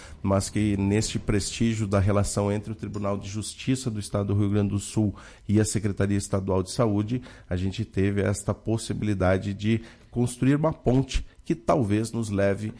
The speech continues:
a este objetivo que eu acredito ser de extrema valia para o nosso município.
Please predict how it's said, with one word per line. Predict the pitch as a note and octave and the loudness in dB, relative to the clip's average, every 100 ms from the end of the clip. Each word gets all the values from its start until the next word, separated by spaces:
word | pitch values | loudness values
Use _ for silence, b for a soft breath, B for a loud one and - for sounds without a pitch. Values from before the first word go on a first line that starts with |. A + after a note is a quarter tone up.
| B B | B B
a | F#2+ G2 | -2 0
este | F#2+ F#2+ - - G#2 G#2 G2 F2+ - | 2 0 -2 -6 -2 0 2 0 2
objetivo | A2 A#2 A2 G2+ - G#2+ A2 A2+ | 2 2 0 0 0 0 2 0
que | G#2+ - | 0 2
eu | G2+ | 2
acredito | G2+ F#2+ F#2 G2 - | 2 0 -2 -2 -2
ser | G2+ - F#2+ | -6 -2 -4
de | F#2 | -4
extrema | G2 - G2 F#2+ | -8 -4 -2 -2
valia | F#2+ F2+ E2+ E2+ | -2 -2 -2 -2
para | F#2 | -4
o | F#2 | -4
nosso | F2 F2+ - | -4 -6 -4
município. | G2 G2+ - - | -4 -4 -8 -12